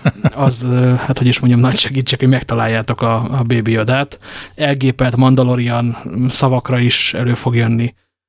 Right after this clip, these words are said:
Speaker 2: Aki ügyes, az még talál.
Speaker 1: Oké. Már csak, ö,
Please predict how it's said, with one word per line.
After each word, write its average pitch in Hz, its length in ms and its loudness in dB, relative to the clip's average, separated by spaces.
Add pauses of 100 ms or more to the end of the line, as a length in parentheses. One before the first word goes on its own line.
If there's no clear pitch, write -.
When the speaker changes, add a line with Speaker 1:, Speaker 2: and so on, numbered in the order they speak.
(280)
Speaker 2:
Aki 147 400 -4
ügyes, 131 280 -2
az 120 140 -2
még 120 180 0
talál. 110 440 -4 (520)
Speaker 1:
Oké. - 380 -4 (800)
Már 104 220 4
csak, - 280 -2
ö, 101 240 2